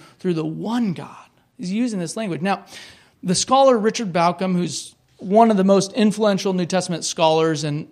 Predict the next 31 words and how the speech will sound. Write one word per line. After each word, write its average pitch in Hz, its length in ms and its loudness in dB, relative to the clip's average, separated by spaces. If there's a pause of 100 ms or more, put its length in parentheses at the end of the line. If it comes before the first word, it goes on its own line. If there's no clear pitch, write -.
I, 156 160 0
he's 170 240 -6
just 170 260 -6
absolutely 175 480 0
brilliant. 160 400 0
Everything 220 380 2
he, 185 400 -2
everything 262 400 6
he 226 100 6
writes 196 380 2
is 165 80 -2
absolutely 185 380 2
brilliant, 165 380 2
and 175 120 -4
about 175 240 4
eighty 220 220 4
percent 202 280 -2
of 180 80 -2
it 170 100 0
is 147 140 -2
right, 143 340 -6 (400)
which - 100 -20
is - 40 -16
pretty 180 240 -6
good. 156 320 -6 (1300)
He 349 400 6
argues, 226 560 2
this 196 140 -2
is - 60 0
so 339 240 -4
interesting, 254 680 -2